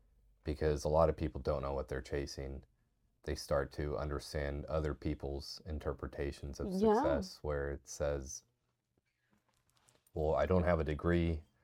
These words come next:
Speaker 1: so I'm not successful."
Speaker 2: Mm-hmm.
Speaker 1: So I'm instantly just gonna completely ignore the fact that I'm alive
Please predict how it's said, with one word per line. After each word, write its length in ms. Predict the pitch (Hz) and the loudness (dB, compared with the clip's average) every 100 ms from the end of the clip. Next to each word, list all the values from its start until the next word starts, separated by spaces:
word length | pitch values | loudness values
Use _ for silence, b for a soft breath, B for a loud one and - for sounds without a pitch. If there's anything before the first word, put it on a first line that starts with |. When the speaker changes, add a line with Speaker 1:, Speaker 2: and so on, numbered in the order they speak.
| _ _ _ _ - | _ _ _ _ -14
Speaker 1:
so 220 | - 71 | -2 0
I'm 140 | 69 | 0
not 240 | 71 67 - | 0 -2 -4
successful." 720 | 76 - 73 69 - 65 65 - - | -8 0 0 0 -4 -6 -8 -8 -2
Speaker 2:
Mm-hmm. 500 | 208 196 175 175 180 - _ _ _ _ _ _ _ | 2 4 4 2 -2 -8 _ _ _ _ _ _ _
Speaker 1:
So 260 | - 78 73 | 0 2 4
I'm 260 | 67 78 - | 2 0 -2
instantly 580 | 82 85 - 85 71 80 | -2 -2 0 -2 0 -2
just 340 | 71 76 - | -2 -4 -4
gonna 200 | - 76 | -2 -2
completely 680 | 71 78 73 - 80 64 76 | -2 -6 -4 -2 -2 -2 -4
ignore 360 | 71 76 76 71 | -4 -2 0 0
the 80 | 69 | -2
fact 460 | - 76 71 - - | 2 4 4 0 -4
that 100 | 76 | 0
I'm 160 | 71 71 | 0 0
alive 560 | 69 71 71 69 71 | 0 2 2 2 0